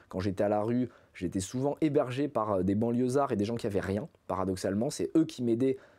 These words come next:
alors que je connaissais aussi des gens qui avaient de l'argent, mais qui m'ont jamais proposé le moindre bout de pain.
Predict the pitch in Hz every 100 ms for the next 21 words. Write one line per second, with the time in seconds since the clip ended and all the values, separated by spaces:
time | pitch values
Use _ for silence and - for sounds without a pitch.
0 | _ _ - 98 127 - 107 - 101 98
1 | 107 107 135 120 131 113 95 101 110 120
2 | 120 92 - 90 98 123 131 - 113 123
3 | 120 135 135 95 101 107 98 95 92 92
4 | 156